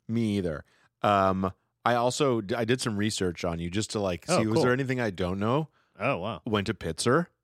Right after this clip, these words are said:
Speaker 2: I did go to Pitzer College in Claremont,
Speaker 1: Congrats.
Speaker 2: California. Thank you so
Speaker 1: What
Speaker 2: much.
Speaker 1: did you, what did you study there?
Speaker 2: Uh, media studies. So, like, a glorified film video program. Really good program, honestly. Um, learned a lot of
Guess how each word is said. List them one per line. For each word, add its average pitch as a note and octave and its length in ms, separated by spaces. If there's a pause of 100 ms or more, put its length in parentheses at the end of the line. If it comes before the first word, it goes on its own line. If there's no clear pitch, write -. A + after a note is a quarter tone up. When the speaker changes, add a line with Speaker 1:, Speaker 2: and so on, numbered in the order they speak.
(120)
Speaker 2:
I A#2 80
did G#2 180
go A2+ 80
to C#3+ 80
Pitzer A2+ 260
College F#2+ 380
in B2+ 140
Claremont, G2+ 60 (160)
Speaker 1:
Congrats. G#2 160
Speaker 2:
California. A#2 500 (100)
Thank F2+ 200
you A#2 80
so - 100
Speaker 1:
What C3+ 100
Speaker 2:
much. D3+ 120
Speaker 1:
did D3 60
you, E3 100
what B2+ 160
did C3+ 100
you C#3 80
study B2+ 260
there? D#2 280 (400)
Speaker 2:
Uh, C3 160
media D3+ 320
studies. C#2+ 540 (140)
So, G#2 800
like, D#3+ 300
a D3+ 80
glorified A2 840 (140)
film G2+ 300
video F2 300
program. D#2+ 540 (320)
Really G3 180
good D3 160
program, F#2 340
honestly. E2 560
Um, F2 380 (240)
learned B2 220
a C3+ 40
lot B2 200
of G#2+ 160